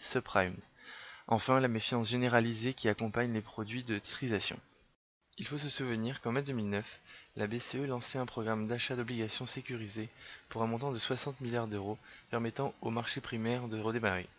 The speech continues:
Le marché primaire concerne l'émission d'actifs financiers, par opposition au marché secondaire, qui concerne l'achat et la vente d'actifs financiers déjà existants.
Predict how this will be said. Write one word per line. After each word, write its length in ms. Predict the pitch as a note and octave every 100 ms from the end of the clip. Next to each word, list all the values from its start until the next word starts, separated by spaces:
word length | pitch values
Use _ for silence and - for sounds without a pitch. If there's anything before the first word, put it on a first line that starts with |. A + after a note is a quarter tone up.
| - - - - - - - -
Le 60 |
marché 240 | G#2+ A2+ D3+
primaire 360 | - A#2 C#3
concerne 400 | - G#2 - A#2+
l'émission 380 | A2+ B2+ B2+ C#3+
d'actifs 320 | B2 A2 B2
financiers, 480 | - A#2 G#2 - - - - - - - - -
par 120 | G#2
opposition 520 | G#2 A#2 A#2 - B2+
au 20 |
marché 300 | A2 A#2+ A#2+
secondaire, 640 | - B2+ A2+ G2+ G#2 B2 - - - -
qui 80 |
concerne 420 | - A2+ - B2 A#2+
l'achat 380 | B2 - C#3
et 40 | B2+
la 140 | G#2+
vente 380 | G2 A2 B2+ -
d'actifs 380 | G#2+ A#2 - C3+
financiers 400 | - A#2 G#2+ C3+
déjà 340 | A2+ C3 B2+ B2
existants. 420 | G#2+ G2+ -